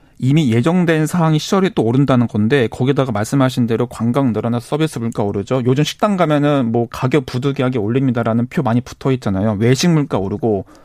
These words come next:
또 기름값은 칠 주 연속 지금 상승세를 기록하고 있습니다.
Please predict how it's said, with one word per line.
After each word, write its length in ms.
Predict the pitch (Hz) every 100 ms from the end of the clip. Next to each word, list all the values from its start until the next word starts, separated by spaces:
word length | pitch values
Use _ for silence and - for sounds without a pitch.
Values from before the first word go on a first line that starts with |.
| -
또 80 | 147
기름값은 680 | - 135 151 147 127 139 151
칠 300 | - 214 220
주 180 | - 190
연속 380 | 113 120 131 147
지금 220 | 120 120
상승세를 680 | 127 202 208 220 185 101 101 - - - _ - - - - 110
기록하고 420 | 123 127 120 101
있습니다. 300 | 104 107 131